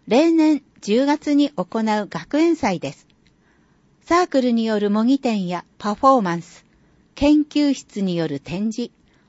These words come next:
お笑いライブなどが開かれ、二日間にわたり賑わいます。実行委員会は、獣医学部の二、三年生約百十人で運営しています。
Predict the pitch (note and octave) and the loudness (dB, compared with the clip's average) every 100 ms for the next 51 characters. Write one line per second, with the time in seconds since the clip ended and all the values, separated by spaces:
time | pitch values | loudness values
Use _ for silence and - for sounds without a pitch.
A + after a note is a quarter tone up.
0 | _ F#3+ A3+ D4+ D#4+ D#4+ D#4+ D#4+ G#3+ G#3 | _ -2 2 2 2 0 0 -2 -2 -4
1 | A#3+ F#3 D#3+ - F3+ F3+ F3 E3 _ _ | -4 -4 -6 -6 -8 -6 -8 -8 _ _
2 | _ _ _ _ - - C4+ D4 D4 A3+ | _ _ _ _ -20 -8 0 0 2 -2
3 | G3 F3 E3+ - G#3 A3 A3 - E3+ F#3 | -2 -4 -6 -6 -8 -8 -14 -10 -4 -2
4 | G#3 A3+ A#3+ A#3 B3 - _ _ _ _ | -2 -2 -2 -4 -6 -8 _ _ _ _
5 | _ _ _ _ _ G3 B3 - E4 D#4 | _ _ _ _ _ -6 -6 0 0 0
6 | D4 D#4 C4 G3+ F#3 D#3 D#3+ _ _ _ | 2 2 2 -2 -4 -6 -10 _ _ _
7 | _ - B3+ C#4+ C#4 C#4+ - B3+ A3+ G3 | _ -2 2 2 2 0 -2 -4 -2 -2
8 | F3 - _ - A#3 C4+ - - C#4 C4+ | -6 -8 _ -4 -2 -2 -6 -2 0 2
9 | C4+ A#3+ - E3 D#3+ _ - A#3 - G3+ | 2 0 -4 -6 -8 _ -6 -6 -4 -6
10 | - - G#3 - C#4 C#4 E4 D#4+ C4+ G3+ | -6 -8 -8 -4 -2 0 0 2 0 0
11 | A3 - F#3+ G#3+ G#3+ G#3 - - F#3+ F3+ | -6 -4 -2 0 0 -2 -6 -6 -6 -4
12 | F#3 G3 | -8 -10